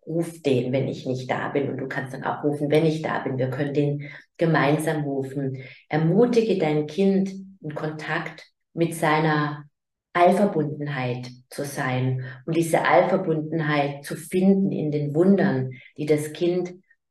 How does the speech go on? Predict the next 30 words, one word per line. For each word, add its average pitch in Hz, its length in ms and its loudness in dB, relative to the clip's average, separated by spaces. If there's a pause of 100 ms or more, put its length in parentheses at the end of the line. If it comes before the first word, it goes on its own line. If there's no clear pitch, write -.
(120)
während 170 340 4
seines 156 320 -2
Tages 147 720 -4 (120)
erlebt. 147 560 -4 (440)
Und 151 80 -4
der 160 80 0
Schlüssel 190 680 4
sind - 260 -2
für 170 120 2
mich 185 460 0
für - 160 -4
alles 156 360 0
wirklich 170 340 -4
unsere 160 300 -4
Gefühle, 175 580 0
weil 151 160 2
die 151 200 -4
Gefühle 185 440 0
sind 170 200 -2
die 160 80 -4
Sprache - 540 -6
unserer 165 420 -2
Seele. 160 580 -2 (400)
Und 170 160 0
wenn 170 120 4
du 165 80 2
das 165 220 0
deinem 156 320 0
Kind 160 240 -6
erklärst, 143 760 -4